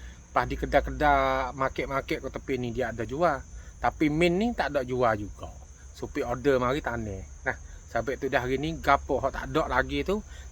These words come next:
tanah dalam pasu. Okey, kita order dalam internet mari, tanah dalam pasu. InsyaAllah, mudah-mudahan lah.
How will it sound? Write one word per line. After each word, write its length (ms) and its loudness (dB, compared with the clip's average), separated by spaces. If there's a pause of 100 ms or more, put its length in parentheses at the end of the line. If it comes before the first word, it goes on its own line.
tanah 240 2
dalam 240 -2
pasu. 400 -2 (720)
Okey, 400 -6 (160)
kita 240 0
order 400 2
dalam 160 2
internet 480 -2
mari, 240 -2 (800)
tanah 320 -2
dalam 240 -4
pasu. 320 -8 (160)
InsyaAllah, 400 -10
mudah-mudahan 480 -4
lah. 60 -8